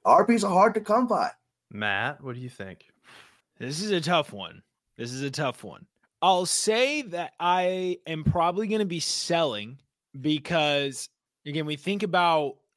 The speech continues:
Speaker 3: you know, we try and take things a step further here instead of on the surface level, you know, like R B thirty-three, you know, you buy and or sell, right? Like we, like what Jay was talking about, we try and contextualize things and,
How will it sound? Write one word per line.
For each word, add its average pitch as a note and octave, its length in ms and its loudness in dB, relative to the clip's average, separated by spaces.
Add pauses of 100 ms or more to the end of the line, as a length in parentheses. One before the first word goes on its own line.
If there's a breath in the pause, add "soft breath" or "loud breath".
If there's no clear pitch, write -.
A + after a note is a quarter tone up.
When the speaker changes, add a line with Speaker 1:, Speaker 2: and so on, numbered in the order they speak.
(140)
Speaker 3:
you C#3+ 160 -8
know, C3+ 60 -10
we C#3 80 -6
try E3+ 300 -2
and D#3+ 120 -6
take E3 320 -8
things D3 380 -2
a C3 80 -6
step C#3 340 -4
further C3 440 -4
here A#2 340 -4
instead A2+ 320 -6
of A#2 80 -6
on A#2+ 120 -6
the A2+ 60 -8
surface C3 520 -4
level, A2+ 720 -4
you B2+ 100 -8
know, A2+ 240 -6
like G#2 280 -8
R B2 140 0
B A#2 140 0
thirty-three, A#2 1040 -4
you A#2 120 -8
know, A2 80 -2
you G#2 120 -4
buy G#2+ 200 -2
and G#2 100 -4
or G2+ 60 -6
sell, G2 240 -6
right? B2+ 240 0
Like B2 180 -4
we, B2 240 -2
like A#2 220 -4
what A#2+ 180 -2
Jay C3 200 0
was B2+ 100 -2
talking B2+ 280 -2
about, A#2 200 -4
we A#2 100 -4
try D3 220 0
and C#3+ 80 -2
contextualize B2+ 800 -4
things G2+ 340 -10
and, G2+ 160 -12